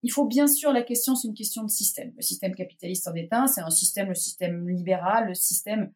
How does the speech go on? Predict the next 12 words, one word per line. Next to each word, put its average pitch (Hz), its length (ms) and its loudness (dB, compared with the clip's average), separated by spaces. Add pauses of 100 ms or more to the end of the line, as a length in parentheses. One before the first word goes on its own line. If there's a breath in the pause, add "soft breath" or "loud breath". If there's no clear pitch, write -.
(140)
qui, - 260 -12
qui - 160 -20
consiste 233 640 2
à 196 240 4
vouloir 185 600 0
exploiter 185 520 -6
jusqu'à 180 380 -2
la, 160 200 -2
jusqu'à 180 280 -2
la 170 140 0
lie, 233 320 4
euh, 185 80 0